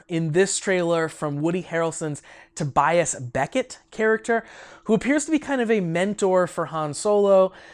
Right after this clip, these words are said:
and also his entry into the world of smuggling. He issues a bit of a warning about,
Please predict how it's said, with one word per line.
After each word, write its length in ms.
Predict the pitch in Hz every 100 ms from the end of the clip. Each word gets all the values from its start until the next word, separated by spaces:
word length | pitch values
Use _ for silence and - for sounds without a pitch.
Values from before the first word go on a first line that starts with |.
| -
and 160 | - 165
also 280 | 208 240 294
his 200 | 254 233
entry 420 | 185 196 202 214
into 220 | 170 175 175
the 120 | 175
world 380 | 147 151 151 147
of 300 | 131 135 131
smuggling. 840 | - - 180 190 262 208 156 120
He 240 | 113 147 156
issues 320 | 160 196 160
a 20 |
bit 160 | 151 156
of 80 | 139
a 60 |
warning 500 | 135 151 226 196 135
about, 320 | 135 135 131